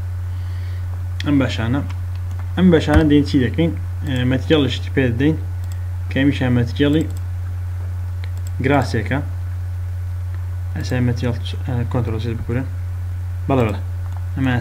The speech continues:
سەلێکت دەکەین. ئەسای material to selection، show map in viewport. هەروەها ئەمەیە ئەسای material to selection. ئەمە ئەسای material to selection. ئەم ناوچانە سەرجەمە دەکەین بە، بە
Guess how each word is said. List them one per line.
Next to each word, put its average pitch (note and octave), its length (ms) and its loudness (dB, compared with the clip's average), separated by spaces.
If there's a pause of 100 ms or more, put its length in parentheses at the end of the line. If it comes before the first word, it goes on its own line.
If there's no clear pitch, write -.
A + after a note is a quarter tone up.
سەلێکت B2+ 420 0
دەکەین. C3 280 2 (920)
ئەسای B2+ 320 2
material B2 340 0
to - 60 -2 (100)
selection، B2+ 380 0
show B2+ 180 2
map A#2 200 2
in A#2+ 120 2
viewport. A#2 400 0 (580)
هەروەها B2 380 4
ئەمەیە A#2+ 320 2 (200)
ئەسای C3 280 -2
material B2 320 0
to - 60 -4 (100)
selection. A#2 400 0 (1500)
ئەمە A#2+ 240 0 (560)
ئەسای C3 300 0 (100)
material A#2+ 320 0
to - 120 -4
selection. B2 320 0
ئەم C#3 80 2 (300)
ناوچانە B2+ 480 0
سەرجەمە C3 400 0
دەکەین B2+ 300 0
بە، C3+ 80 2 (1300)
بە B2+ 80 0